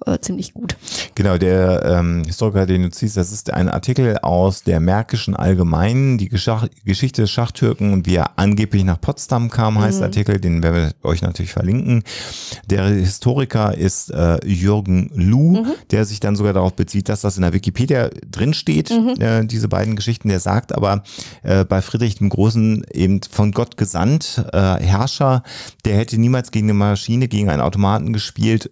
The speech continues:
Speaker 2: weil er hätte verlieren können. Und ein von Gott gesandter Herrscher hätte sich diese Blöße gar nicht geben, äh, können oder wollen. Zudem, ähm, habe sowohl Friedrich der Große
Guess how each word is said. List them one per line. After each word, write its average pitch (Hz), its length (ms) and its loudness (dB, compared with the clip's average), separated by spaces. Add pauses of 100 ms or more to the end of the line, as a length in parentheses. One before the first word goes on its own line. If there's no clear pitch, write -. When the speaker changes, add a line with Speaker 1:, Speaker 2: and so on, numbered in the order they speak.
(140)
Speaker 2:
weil 98 360 -2
er 95 100 2
hätte 104 180 2
verlieren 107 480 0
können. 76 300 0
Und 90 200 -2
ein 73 140 0
von 101 200 0
Gott 107 220 -2
gesandter 104 380 0
Herrscher 95 400 0
hätte 92 380 0 (100)
sich 95 380 -4
diese 95 180 2
Blöße 113 360 0
gar 82 160 0
nicht 85 200 -2
geben, 78 480 0
äh, 76 300 0 (200)
können 90 380 2
oder 78 320 -2
wollen. 101 440 0 (580)
Zudem, 123 760 2
ähm, 104 560 2
habe 104 380 0
sowohl 98 260 0
Friedrich 101 360 -2
der 101 120 0
Große 127 720 0